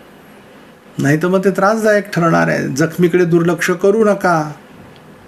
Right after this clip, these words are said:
वेळीच चांगल्या डॉक्टरांचा सल्ला घ्या, म्हणजे आरोग्य जास्त खालावणार नाही. याचबरोबर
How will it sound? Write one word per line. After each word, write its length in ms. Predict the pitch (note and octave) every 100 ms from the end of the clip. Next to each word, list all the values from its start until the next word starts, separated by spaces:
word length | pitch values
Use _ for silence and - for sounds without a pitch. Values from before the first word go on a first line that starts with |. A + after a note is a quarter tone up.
| - - - - -
वेळीच 400 | C#3 D#3 F#3+ -
चांगल्या 280 | D#3+ D3+
डॉक्टरांचा 600 | D3+ C#3 - C#3+ C#3+ C#3+ C#3+
सल्ला 440 | - C3+ C#3+ C#3
घ्या, 380 | B2+ B2+ D#3 E3 - - - - - - - -
म्हणजे 240 | B2+ C#3+ -
आरोग्य 440 | C#3 C#3+ D3 D3
जास्त 300 | C#3 C3 - C#3
खालावणार 520 | - C3+ C#3 C#3 -
नाही. 200 | - A#2+ - - - - - - - - - - - - - - - - - - - - - - - - - - A#2+
याचबरोबर 1040 | D#3+ G#3 G3+ G3+ G#3 A#3 G#3 D3+ A2+